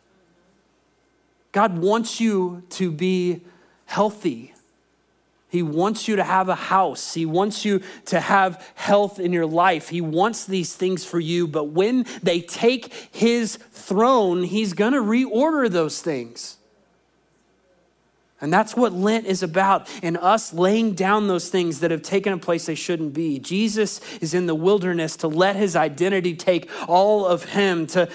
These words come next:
let it take full root. And Lent is about that very journey, to look at the waters of our baptism and say, "I wanna walk in that truth that I am your child, that you are pleased with me and you desire health for me. And so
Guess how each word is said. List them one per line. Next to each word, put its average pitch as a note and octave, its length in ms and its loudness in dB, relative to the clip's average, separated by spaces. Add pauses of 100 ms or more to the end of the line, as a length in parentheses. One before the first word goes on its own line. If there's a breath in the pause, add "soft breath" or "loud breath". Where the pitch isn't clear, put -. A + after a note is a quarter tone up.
let G3 180 4
it A3 140 0
take G#3+ 300 0
full G#3 360 4
root. G3 380 2
And E3 340 0
Lent A3+ 300 2
is G3 160 2
about G3 400 2
that G3+ 240 2
very G3+ 320 2
journey, F#3 540 2 (160 loud breath)
to G3+ 100 0
look G3+ 500 2
at G3+ 360 0
the G3 100 4
waters A3+ 600 4
of F#3+ 120 0
our F#3 140 6
baptism G3+ 800 2
and F3 120 0
say, F#3+ 300 0 (160 loud breath)
"I F#3 60 4
wanna A3+ 240 4
walk G3+ 500 4
in B3+ 80 2
that A#3 220 0
truth B3+ 400 0
that F#3 240 2
I A#3+ 220 6
am C4 180 2
your B3+ 100 0
child, B3 580 2 (180 loud breath)
that G#3+ 120 6
you A3+ 240 4
are C4+ 80 4
pleased C#4+ 540 0
with A3+ 200 0
me G3+ 180 0
and G3 120 0
you A#3 140 0
desire A3+ 680 2
health C4 360 0
for G#3 180 -2
me. F3+ 220 0
And E3 100 -4
so F#3 220 0